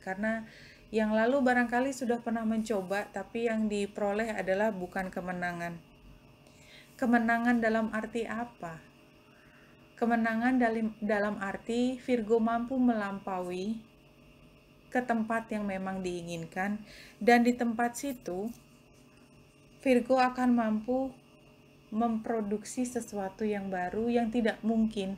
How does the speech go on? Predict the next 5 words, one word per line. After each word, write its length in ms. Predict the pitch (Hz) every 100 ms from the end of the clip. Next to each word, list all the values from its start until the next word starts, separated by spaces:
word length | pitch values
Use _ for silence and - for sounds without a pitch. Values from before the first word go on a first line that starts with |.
| -
diproduksi 1040 | 202 220 220 220 196 190 - - 214 220 220 - - - - - -
di 240 | 196 196 226
masa 720 | 214 196 - - 220 214 214 - - -
yang 240 | 214 202
sebelumnya. 800 | 202 208 175 185 180 180 175 170